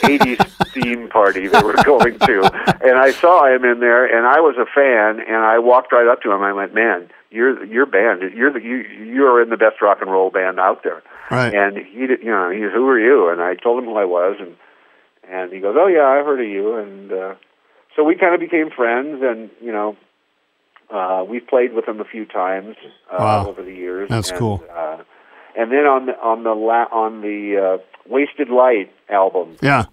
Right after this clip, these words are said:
Speaker 2: uh, he asked me to come and sing background vocals on one of the songs.
Speaker 1: Really? Which
Speaker 2: Yeah,
Speaker 1: one?
Speaker 2: so on, on Miss, I'm singing the background vocals on Miss the Misery.
Speaker 1: Ah,
Speaker 2: And, uh,
Speaker 1: that's such a great album.
Speaker 2: Yeah, it's a great album. And, uh, and the Sonic Highways record I like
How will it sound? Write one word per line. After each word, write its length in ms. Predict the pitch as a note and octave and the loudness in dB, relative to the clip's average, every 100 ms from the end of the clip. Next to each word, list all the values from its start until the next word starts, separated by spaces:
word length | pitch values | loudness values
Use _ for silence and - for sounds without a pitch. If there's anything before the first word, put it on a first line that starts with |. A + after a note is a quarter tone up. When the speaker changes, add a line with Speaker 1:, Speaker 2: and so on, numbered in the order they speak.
| _ _ | _ _
Speaker 2:
uh, 380 | G#2 F#2+ F#2 F2 F2 _ _ _ | -8 -2 0 -2 -6 _ _ _
he 300 | - B2+ A#2+ | -14 -4 0
asked 280 | A2+ A2+ - | 2 0 -4
me 80 | B2 | -6
to 60 | A2+ | 0
come 220 | C#3 B2 | 0 -2
and 100 | A2+ | -6
sing 200 | C3 B2 | -6 -2
background 400 | A#2+ F3+ - B2 | 0 0 0 -2
vocals 340 | G2 F#2+ G2 F2+ | 0 -2 -4 -6
on 140 | G2+ F#2+ | -6 -4
one 140 | F#2+ | -4
of 60 | F2 | -4
the 100 | F2+ | -6
songs. 220 | - D3+ | -2 0
Speaker 1:
Really? 460 | A3 E4 B2+ G#2 F2+ _ _ _ _ _ | 0 2 0 -2 -6 _ _ _ _ _
Which 160 | D3+ C#3 | 2 4
Speaker 2:
Yeah, 100 | C3 | 6
Speaker 1:
one? 220 | G#3 G#2+ | 4 2
Speaker 2:
so 200 | A2+ A2 | 0 0
on, 200 | A2 A2+ | 0 -4
on 260 | A#2+ A#2 A#2 | -4 -6 -4
Miss, 140 | C#3 - A#2+ | -6 -4 -2
I'm 200 | B2 C3+ | -2 0
singing 280 | C#3 B2 B2 | -4 -4 -6
the 60 | A2 | 0
background 420 | A#2+ C#3+ B2+ G#2 | 2 2 0 2
vocals 320 | G#2 G2 G#2 G#2 | 0 0 -4 -4
on 160 | F#2+ | -6
Miss 100 | G#2 - A2+ | -8 -6 -6
the 60 | |
Misery. 520 | A2 D3 B2 F#2+ D#2+ D#2 | -2 -4 -2 -4 -4 -4
Speaker 1:
Ah, 340 | A2+ G2 - - - | -4 -4 -8 -14 -6
Speaker 2:
And, 420 | G#2 G2+ G#2 G#2 | -4 -4 -4 0
uh, 280 | G#2+ G2+ G2 | 2 2 2
Speaker 1:
that's 100 | F#2+ | 0
such 160 | - - | -2 -2
a 60 | |
great 220 | G2 A2 G#2+ | -2 0 0
album. 340 | G2+ G2 F#2 _ | 0 -2 -6 _
Speaker 2:
Yeah, 180 | B2+ B2+ | 0 0
it's 100 | F#2+ | 0
a 40 | F2+ | -4
great 260 | G2+ F2 D#2+ | -2 -2 -2
album. 360 | D#2+ D2+ F#2 - | -4 -6 -14 -6
And, 400 | F#2+ F#2+ F#2+ G2 | -6 -6 -8 -2
uh, 160 | F#2 G2 | 0 0
and 220 | B2 C3 | -2 -2
the 80 | B2+ - | -4 0
Sonic 260 | D3 C#3+ | 0 0
Highways 420 | - C#3+ D3+ C#3+ C3+ | 0 2 4 2 0
record 320 | C3+ B2+ C#3 | -2 0 2
I 120 | B2+ B2 | 2 2
like 300 | B2 A2+ | 2 0